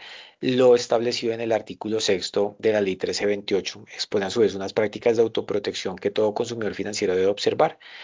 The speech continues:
Para el caso, se traen a colación las siguientes. El literal B nos indica informarse sobre los productos o servicios que piensa adquirir o emplear,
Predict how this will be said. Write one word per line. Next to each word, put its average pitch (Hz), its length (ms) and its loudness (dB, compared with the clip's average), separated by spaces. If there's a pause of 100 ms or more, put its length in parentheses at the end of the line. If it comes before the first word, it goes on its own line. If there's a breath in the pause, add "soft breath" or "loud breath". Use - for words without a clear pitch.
(220 loud breath)
Para 113 160 4
el 104 100 -6
caso, 117 480 2 (160)
se 127 140 0
traen 107 240 0
a 98 120 -6
colación 113 360 -2
las 98 120 -2
siguientes. 120 640 -4
El 107 120 -4
literal 101 340 -2
B 147 180 2
nos 151 280 -10
indica 98 340 -2
informarse 104 480 -2
sobre 107 180 -2
los 110 140 -6
productos 95 380 -2
o - 20 0
servicios 101 400 -4
que 113 120 -2
piensa 95 200 -2
adquirir 104 360 0
o - 20 0
emplear, 127 440 2